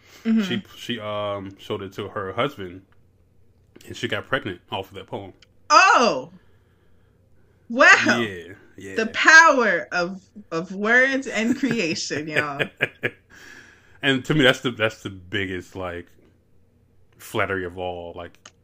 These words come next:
Speaker 2: using your words to help someone else move.
Speaker 1: That is just,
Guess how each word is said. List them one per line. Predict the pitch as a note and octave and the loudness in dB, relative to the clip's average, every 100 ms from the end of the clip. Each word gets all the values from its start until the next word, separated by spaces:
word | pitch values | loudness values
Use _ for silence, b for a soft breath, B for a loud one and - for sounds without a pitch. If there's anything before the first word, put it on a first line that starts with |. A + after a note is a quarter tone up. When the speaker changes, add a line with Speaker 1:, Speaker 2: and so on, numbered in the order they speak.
| _ | _
Speaker 2:
using | G#2+ G2+ G#2 | -10 -6 -6
your | F#2+ | -6
words | F2 F#2+ F#2 F2 - - | -6 -4 -4 -8 -14 -14
to | G2 | -10
help | - G2 | -8 -10
someone | - F#2+ F#2 F2 | -12 -12 -12 -12
else | F2 E2 - - | -14 -14 -20 -18
move. | F#2+ F#2+ F2 E2 D#2 - - _ _ _ _ _ _ _ _ _ | -12 -12 -12 -18 -20 -20 -20 _ _ _ _ _ _ _ _ _
Speaker 1:
That | - D4+ E4 | -10 -8 -2
is | B3 E3+ - | -4 -4 -12
just, | C#3+ C3 D3+ - - - - | -10 -10 -10 -16 -20 -20 -20